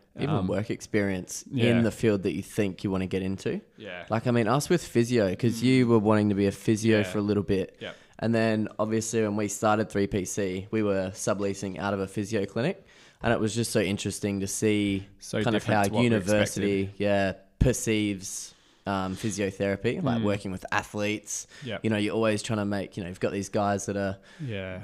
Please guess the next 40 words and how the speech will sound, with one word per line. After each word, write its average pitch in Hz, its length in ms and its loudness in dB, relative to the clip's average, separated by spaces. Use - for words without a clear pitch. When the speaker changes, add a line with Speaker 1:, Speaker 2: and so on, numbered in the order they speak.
Speaker 2:
I 104 60 -8
think, - 180 4
Speaker 1:
complete 110 340 2
athletes, 98 480 -4
Speaker 2:
I - 20 -8
think 135 180 0
Speaker 1:
you 110 60 0
know. 127 60 0
Speaker 2:
that's 107 140 -2
actually 98 420 -6
for - 200 -8
a 101 80 -4
lot 98 220 -4
of 98 120 -8
different 90 300 -10
uni 92 220 -6
courses 98 440 -8
as 107 60 0
Speaker 1:
Yeah. 104 140 2
Speaker 2:
well. 92 260 -2
Like, 90 280 -6
you 107 100 -6
probably, 110 800 -6
once - 280 -2
you're 117 80 -2
there 110 200 0
studying 110 520 -2
at - 180 -6
uni, 113 400 -2
um, 104 580 -2
you 110 360 -2
might 110 280 -2
get 110 160 0
this 107 140 -4
perception - 560 -4
of 107 100 -6
what 110 160 0
you'll 113 140 0
be 113 120 0
doing, 131 320 0